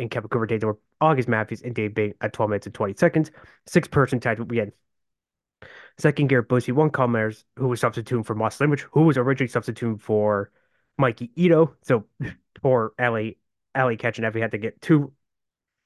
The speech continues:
replacement partners. Anyway, they defeated Team Broski. That's Broski, Jimmy Cocabana, who substituted for Matt Cardona, and Steph Delander at nine minutes and twelve seconds. Non-time match, Joey Janela, the Extreme Champion, defeat Mara Reed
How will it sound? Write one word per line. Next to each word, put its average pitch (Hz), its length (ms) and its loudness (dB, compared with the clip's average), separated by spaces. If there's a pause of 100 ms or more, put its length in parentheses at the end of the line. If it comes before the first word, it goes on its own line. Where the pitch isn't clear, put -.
(460)
replacement 120 340 0
partners. 117 320 0
Anyway, 143 240 4
they 139 140 4
defeated 127 340 -2
Team 113 160 -6
Broski. 156 340 2
That's 123 140 2
Broski, 139 340 2
Jimmy 117 220 -4
Cocabana, 127 540 2
who 127 120 -2
substituted 113 420 -4
for 107 60 -10
Matt 104 220 -2
Cardona, 156 480 2 (580)
and 156 120 2
Steph - 180 0
Delander 113 420 0
at 110 140 -6
nine 107 220 -2
minutes 104 200 -4 (100)
and 104 180 -6
twelve 104 260 -6
seconds. 175 400 2 (640)
Non-time 143 380 2
match, 120 160 0
Joey 151 280 6 (640)
Janela, 123 240 -2
the 120 80 -10
Extreme 110 260 -10
Champion, 107 220 -8
defeat 107 200 -10
Mara 104 280 -6
Reed 143 240 -4